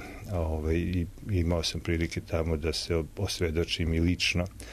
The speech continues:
a, da postoji jednostavno i zaista kada čovjek pređe Jarinje ili bar tako bilo do nedavno, tu vi nemate ni o-, ni osjećaj da, da ste prešli nekakvu granicu, niko mi nije tražio čak ni ličnu kartu, sam sedao, mislim da sam i pre-,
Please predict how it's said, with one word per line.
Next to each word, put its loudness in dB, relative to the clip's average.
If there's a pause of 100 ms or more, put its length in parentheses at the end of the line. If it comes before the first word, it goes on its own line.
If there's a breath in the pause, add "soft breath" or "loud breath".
(440 loud breath)
a, 0
da 0
postoji 2
jednostavno 2
i 4
zaista 2
kada 0
čovjek 2 (380 loud breath)
pređe 2 (120)
Jarinje 2
ili 4
bar 0
tako -2
bilo 2
do 0
nedavno, 2
tu 2
vi 6
nemate 2
ni 4
o-, 2
ni 4
osjećaj 0
da, 0
da -2
ste -6
prešli 0
nekakvu -6
granicu, 0
niko -2
mi 0
nije 2
tražio 0
čak -4
ni 2
ličnu 0
kartu, 0
sam -12
sedao, 0
mislim -4
da -4
sam -4
i -6
pre-, 0